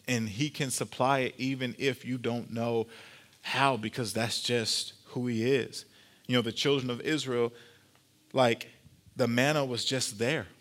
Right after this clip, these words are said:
Don't be, don't try to keep nothing overnight. It's gonna be there tomorrow. Daily, he's gonna provide what you need. He's Jehovah Jireh, which means this, he's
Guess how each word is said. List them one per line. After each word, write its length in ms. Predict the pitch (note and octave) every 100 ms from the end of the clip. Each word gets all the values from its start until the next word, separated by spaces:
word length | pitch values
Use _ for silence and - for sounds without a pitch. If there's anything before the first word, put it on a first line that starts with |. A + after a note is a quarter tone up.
| _ _ _ _ -
Don't 120 | C3+
be, 80 | E3
don't 240 | E3+ D3 -
try 160 | F#3
to 60 | F3+
keep 180 | G3 F3
nothing 240 | E3 E3
overnight. 380 | D3+ D3+ D3 G#2+
It's 100 | -
gonna 160 | D#3
be 100 | C#3+
there 120 | D3+ C3
tomorrow. 380 | C3 A#2 F#2+ - _ _ _ _ _ _ _ _ _ _ -
Daily, 800 | C3 E3+ F#3 E3+ C3 F#2+ F2+ - - _ _ _
he's 220 | - C3 G#2+
gonna 180 | B2
provide 600 | G2+ B2 G2+ A2+ A#2+ G#2+ G2 - - - - - _ -
what 220 | A2+ -
you 140 | G2+
need. 360 | G#2 B2+ G#2 - - - _ _ _ _ _ _ _ _ _ _ _ _ -
He's 420 | A#2 A2+ G2+ - - - _ _
Jehovah 720 | G2+ A2+ G2+ G2 B2 C3 A2+ G#2
Jireh, 500 | A2 A2 A#2 G2 G2+ - - - _ _ _ _ _ -
which 180 | G2+ G#2+
means 220 | A2 G2
this, 240 | A2 G2
he's 320 | - G#2 G2